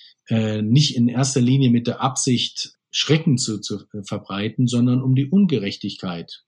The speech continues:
zu stoppen. Also eines der ersten Dinge, die der Gründer der, der Taliban, äh, getan hatte, das sozusagen der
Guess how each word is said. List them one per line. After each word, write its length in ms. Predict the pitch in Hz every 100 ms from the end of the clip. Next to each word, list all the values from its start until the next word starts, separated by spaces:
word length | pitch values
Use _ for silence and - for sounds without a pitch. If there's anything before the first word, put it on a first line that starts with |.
| _
zu 140 | - 104
stoppen. 520 | - 87 80 80 - _ _ _ _
Also 200 | 107 107
eines 260 | 113 117
der 100 | -
ersten 400 | 107 131 131 151
Dinge, 280 | 139 143 147
die 220 | 117 104
der 120 | 101 101
Gründer 320 | 120 120 120
der, 320 | 113 110 110 _ _ _ _
der 120 | 104 101
Taliban, 720 | 107 113 107 107 104 104 107 _ _ _ _
äh, 160 | 113
getan 500 | 101 113 107 117 135
hatte, 240 | 107 104 117
das 140 | 113
sozusagen 640 | - 107 117 107 104 107
der 440 | 101 107 104 101